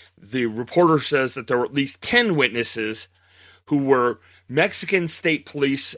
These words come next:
officials who witnessed the Camarena in-,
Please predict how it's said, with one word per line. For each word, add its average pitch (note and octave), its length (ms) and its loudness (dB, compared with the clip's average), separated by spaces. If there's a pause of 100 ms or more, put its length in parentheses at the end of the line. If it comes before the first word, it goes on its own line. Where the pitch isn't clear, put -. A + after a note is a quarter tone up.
officials C#3 760 0 (1120)
who C#3 120 0
witnessed F#3 560 2
the G3+ 80 2
Camarena D3 760 0
in-, A#2 220 -10